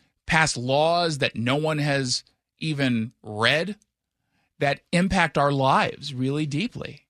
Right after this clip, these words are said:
And I mention Joe Biden, of course, because the poll that came out, we've been talking about it all week.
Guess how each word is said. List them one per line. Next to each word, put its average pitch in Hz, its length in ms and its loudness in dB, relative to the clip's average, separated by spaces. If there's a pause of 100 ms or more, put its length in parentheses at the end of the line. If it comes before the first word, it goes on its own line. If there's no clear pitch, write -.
(1700)
And 170 120 0
I 170 40 4
mention 190 640 2 (140)
Joe 165 280 2
Biden, 226 380 2
of 165 100 -2
course, 202 240 -2
because 185 340 -6 (760)
the 147 80 -2
poll 220 220 0
that 170 140 0
came 151 200 2
out, 175 140 2
we've 143 100 -4
been 151 80 0
talking 170 280 2
about 139 200 0
it 127 60 -2
all 123 220 2
week. 127 300 -6